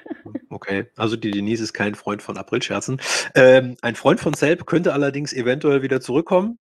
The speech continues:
Speaker 2: You heard it first. Gerüchteweise sagt man, Sergei Wasmüller hat immer noch gute Kontakte in Richtung Selb. Wir gerüchten ja hier eigentlich nie, aber kann ja sein. Der könnte sich ja gut auskennen. Ich sag mal,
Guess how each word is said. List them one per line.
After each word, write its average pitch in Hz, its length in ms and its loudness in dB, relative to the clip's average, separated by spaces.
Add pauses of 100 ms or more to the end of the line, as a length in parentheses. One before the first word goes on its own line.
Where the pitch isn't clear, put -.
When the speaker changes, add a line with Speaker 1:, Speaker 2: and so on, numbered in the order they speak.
(140)
Speaker 2:
You 120 160 0
heard 131 160 8
it 139 100 0
first. 170 440 2
Gerüchteweise 156 1120 4
sagt 131 260 0
man, 135 140 -2
Sergei 123 320 0
Wasmüller 143 460 -4
hat 139 120 -4
immer 143 160 -6
noch 139 200 -6
gute 143 220 -4
Kontakte 135 480 -2
in 127 140 -6
Richtung 131 460 -2 (300)
Selb. 143 320 4
Wir 135 140 8
gerüchten 139 460 6
ja 131 140 8
hier 113 220 6
eigentlich 110 320 2
nie, 151 300 8
aber 127 320 8 (140)
kann 117 180 0
ja 131 120 6
sein. 139 240 6
Der 104 120 0
könnte 123 360 0
sich 156 160 2
ja 165 100 6
gut 160 200 -6
auskennen. 139 520 0
Ich 110 140 -14
sag 110 200 0
mal, 120 360 0